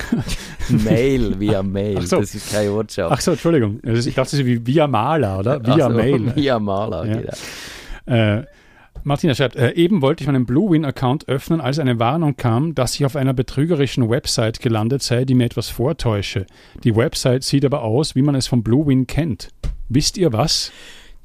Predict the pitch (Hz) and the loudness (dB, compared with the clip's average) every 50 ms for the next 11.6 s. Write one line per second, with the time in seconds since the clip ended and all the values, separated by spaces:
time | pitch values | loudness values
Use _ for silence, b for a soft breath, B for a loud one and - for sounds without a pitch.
0 | - - - _ _ - 135 135 - - - - - - _ - 170 165 165 165 | -20 -20 -20 _ _ 0 0 0 0 -2 -8 -10 -12 -14 _ -10 -8 -6 -4 -2
1 | - 156 139 135 123 123 120 127 143 139 - - 147 135 - 127 127 117 - - | 0 2 2 2 2 2 0 0 0 -2 -2 -2 -4 -2 -2 -2 -4 -4 -6 -8
2 | - 127 127 120 123 120 117 117 113 104 B B B B B - - _ _ _ | -4 0 0 2 2 2 2 0 0 -2 B B B B B -20 -20 _ _ _
3 | _ _ _ _ _ _ _ - 143 139 117 117 110 107 - - - 120 117 123 | _ _ _ _ _ _ _ -4 0 2 2 2 0 -2 -2 -2 0 2 2 2
4 | 117 110 110 113 123 127 117 127 113 - - 123 110 110 104 - 107 107 - 120 | 2 2 2 2 2 2 0 0 -2 -2 0 0 0 2 2 2 0 0 0 -2
5 | 113 117 95 110 107 95 104 101 - - - 127 135 - - - 139 131 123 - | -2 -2 -2 -2 -2 -2 -4 -6 -4 -2 -2 -2 -2 0 0 0 0 0 2 2
6 | 131 123 127 135 143 123 123 131 - - - 113 123 127 - - 123 113 - - | 2 2 2 0 0 0 0 -2 -2 -2 -2 -2 -2 -2 -2 -4 -6 -4 -2 -2
7 | 120 113 - - 110 98 104 120 - - - 110 117 - - 104 107 101 90 95 | -4 -4 -2 -2 -2 -2 -2 -2 -4 -4 -4 -4 -4 -2 -2 0 0 2 2 0
8 | 113 - - 127 113 113 127 131 - - 120 113 113 123 113 - - - 110 107 | 0 0 0 0 0 0 0 -2 -2 0 0 0 0 -2 -4 -4 -2 -2 0 0
9 | 104 98 - 110 104 - - 101 104 139 - - - 143 131 127 - - 123 - | 0 0 0 -2 -2 0 0 0 0 0 0 -2 0 0 0 0 -2 -6 -8 -8
10 | - - - 120 107 110 113 120 117 110 - - - 107 95 - - 117 120 113 | -6 -4 0 0 2 2 2 0 0 -2 -4 -6 -6 -6 -4 -2 -2 0 0 0
11 | 120 120 120 - - - 117 110 113 85 92 98 | 0 0 -2 -2 -2 0 0 0 0 0 -2 -4